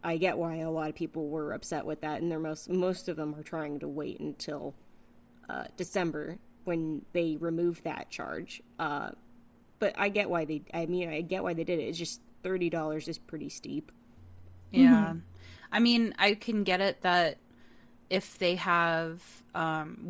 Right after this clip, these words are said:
Speaker 2: one purchase of Mulan per subscription, that's, like, three, at least three movie tickets.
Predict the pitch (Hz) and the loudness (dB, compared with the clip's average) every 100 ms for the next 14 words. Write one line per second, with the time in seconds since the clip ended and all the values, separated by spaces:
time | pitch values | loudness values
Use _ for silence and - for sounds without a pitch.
0 | 170 196 208 208 185 - 165 - 143 165 | 0 2 2 0 -4 -2 -4 -2 -4 -2
1 | 160 156 156 151 151 - 170 160 156 - | -2 0 -2 -4 -6 -6 -2 0 0 -4
2 | 135 - 147 - 120 139 160 - - - | -4 -4 -4 -4 -4 -6 -10 -16 -20 -2
3 | 165 - 165 147 - - - 160 151 160 | 0 4 4 2 -2 -14 -10 -8 -6 -4
4 | 156 - 151 180 180 - - 160 160 151 | -2 0 0 0 0 0 -2 -2 -2 -2
5 | 147 139 143 165 170 190 - - | -2 -2 -2 -2 0 0 0 -2